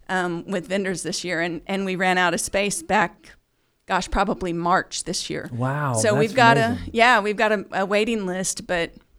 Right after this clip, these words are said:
Speaker 1: not, not a lot of people are, are canceling at this point.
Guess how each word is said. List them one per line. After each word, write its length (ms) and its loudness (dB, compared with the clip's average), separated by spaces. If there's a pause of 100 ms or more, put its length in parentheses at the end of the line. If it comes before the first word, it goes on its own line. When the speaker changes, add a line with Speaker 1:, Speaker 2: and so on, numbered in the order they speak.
(440)
Speaker 1:
not, 260 -2 (180)
not 280 -2
a 40 -2
lot 200 -2
of 100 -8
people 320 -10
are, 220 -8 (160)
are 80 -8
canceling 460 -2
at 60 -14
this 120 -10
point. 240 -14